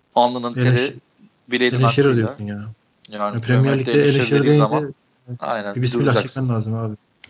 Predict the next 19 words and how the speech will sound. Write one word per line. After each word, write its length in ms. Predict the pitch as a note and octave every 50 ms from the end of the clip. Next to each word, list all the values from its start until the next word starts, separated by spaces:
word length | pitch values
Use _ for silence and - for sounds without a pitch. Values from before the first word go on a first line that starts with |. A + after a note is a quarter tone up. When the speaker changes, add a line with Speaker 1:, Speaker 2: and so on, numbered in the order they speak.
| _ - A#2+
Speaker 2:
Of. 160 | A#2 A2+ A2+
Speaker 1:
E, 100 | G#2 G2
Van 200 | G#2+ A2+ A#2 B2
Nistelrooy 460 | B2+ - - C3 A#2+ A2 A#2 A2 G#2+
da 40 | A2+
Speaker 2:
Tabii. 120 | A2 G2 G#2
Speaker 1:
bence 260 | G2+ G2 F#2+ F#2+ G2+ F#2+ - - _ _ _ _ _ _ _ _ _ _ -
Speaker 2:
E, 40 | A#2+
öyle 260 | A#2 A#2+ B2+ B2+ B2+
tabii. 300 | B2 B2+ A#2 A2+ A#2 G#2+ -
O 80 | - B2+
Manchester 360 | B2 B2+ B2+ A#2+ - - A#2
Speaker 1:
çok 20 | B2+
Speaker 2:
United 100 | C3 B2
Speaker 1:
garip 180 | A2 A2+ C3
bir 60 | C3 A#2+ A#2
Speaker 2:
performansı 380 | G2+ G2+ G2 F#2+ - A2+ G2+ F#2+
Speaker 1:
golcüydü. 140 | - -
Speaker 2:
çok... 120 | A#2 B2+